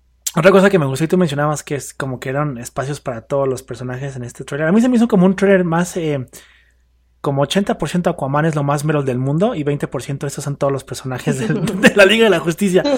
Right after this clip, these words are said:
Speaker 2: Sí.
Speaker 1: Que lo sentí muy, muy enfocado a Aquaman el trailer. No me molestó, a mí me, me encanta ver a, me encanta ver a ese
Speaker 2: Uy,
Speaker 1: cuate,
Speaker 2: yo
Speaker 1: a,
Speaker 2: soñada.
Speaker 1: a Jason Momoa.
Speaker 2: Ajá.
Speaker 1: Que yo lo puedo ver así, hacer,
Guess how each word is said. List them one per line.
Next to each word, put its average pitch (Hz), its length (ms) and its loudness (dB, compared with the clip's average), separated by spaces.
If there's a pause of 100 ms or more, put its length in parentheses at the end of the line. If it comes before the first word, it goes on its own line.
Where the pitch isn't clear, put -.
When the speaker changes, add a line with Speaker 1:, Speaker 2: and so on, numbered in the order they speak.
(160)
Speaker 2:
Sí. - 200 0
Speaker 1:
Que 226 80 8
lo 190 100 8
sentí 185 300 6
muy, 226 320 6
muy 196 260 2
enfocado 170 520 0
a 143 160 -4
Aquaman 135 480 -6
el 180 120 -4
trailer. 196 280 -4
No 190 100 6
me 262 80 6
molestó, 127 380 0
a 208 60 -8
mí 240 100 -2
me, 196 80 0
me 143 180 -8
encanta 165 360 -2
ver 151 160 -4
a, 139 160 -6
me 143 80 -12
encanta 151 300 -10
ver 156 140 -10
a - 40 -10
ese 240 80 -4
Speaker 2:
Uy, 262 140 0
Speaker 1:
cuate, 247 220 2
Speaker 2:
yo 202 60 2
Speaker 1:
a, - 20 -2
Speaker 2:
soñada. 185 460 0 (400)
Speaker 1:
a 143 100 -8
Jason 143 280 -2
Momoa. 143 480 -4 (840)
Speaker 2:
Ajá. 180 440 -4
Speaker 1:
Que 135 340 -8
yo 160 80 0
lo 180 140 2
puedo 170 180 -2
ver 165 160 -2
así, 151 320 -8
hacer, 139 400 -10